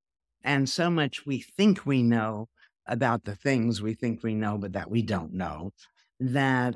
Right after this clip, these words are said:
I imagine twenty years, fifty years from now, there'll be some very different conception about possibilities, for example. And maybe at that time, people will have explanations that would explain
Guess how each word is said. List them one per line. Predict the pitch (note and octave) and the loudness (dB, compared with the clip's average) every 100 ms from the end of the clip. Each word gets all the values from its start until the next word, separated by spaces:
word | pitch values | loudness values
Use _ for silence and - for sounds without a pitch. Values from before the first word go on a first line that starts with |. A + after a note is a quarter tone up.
| - | -2
I | D3 | 0
imagine | C#3+ C#3 C#3+ D#3 D#3+ B2+ B2+ B2 B2 A#2+ - - _ _ _ _ _ | 2 2 2 2 0 -2 -2 -2 -4 -6 -12 -20 _ _ _ _ _
twenty | - D3+ C#3 | -4 2 4
years, | C3 B2+ B2 A#2 | 6 6 2 -2
fifty | - B2+ - B2 | -2 -4 -2 -2
years | A2+ A#2+ A#2 | 0 -2 -4
from | - B2 | -4 0
now, | A#2+ A#2+ A2+ A#2 - _ _ - | 0 0 0 -2 -8 _ _ -4
there'll | C3+ B2+ | 0 0
be | A2+ B2 | 0 -4
some | - C3 A#2+ | -4 -2 0
very | A#2+ C3+ C3 | 0 -2 -2
different | A2+ A2+ A#2+ A#2 | -6 -8 -6 -6
conception | A#2 G#2+ - A#2+ - A2 G2+ | -4 -4 -2 -4 -2 -8 -6
about | G2+ F#2+ G#2 G2 G2+ G2+ | -4 -4 -2 -4 -6 -10
possibilities, | - G#2+ - G2 G2+ G2 F2 D2+ C#2 C2+ - - _ _ _ _ | -6 -4 -2 -4 -4 -6 -8 -12 -16 -10 -10 -10 _ _ _ _
for | G#2 F#2+ | -6 -4
example. | F#2 F#2 D2+ - B1 G1+ - _ _ _ _ - | -4 -6 -8 -10 -16 -20 -20 _ _ _ _ -2
And | B2 A#2 | 2 4
maybe | B2+ C3 B2 A#2 A2+ G#2+ F#2+ | 6 6 4 2 0 -2 -4
at | A2+ - | -4 -2
that | G#2+ F#2+ | -4 -4
time, | - A2+ G#2 G2+ | -6 -4 -4 -6
people | - G#2 G2 G2 | -8 -8 -6 -6
will | F#2+ | -6
have | G2+ G2 F#2+ F#2+ F#2+ - | -4 -2 0 -2 -6 -12
explanations | G2 - G2+ G2 F#2+ F#2 E2 E2+ E2 - - _ _ _ | -12 -8 -6 -4 -4 -8 -10 -12 -12 -14 -16 _ _ _
that | E2+ G2 E2 | -6 -4 -4
would | D#2+ | -6
explain | G2 - - A2+ G#2 G#2 F#2+ | -10 -10 -8 -6 -6 -2 -2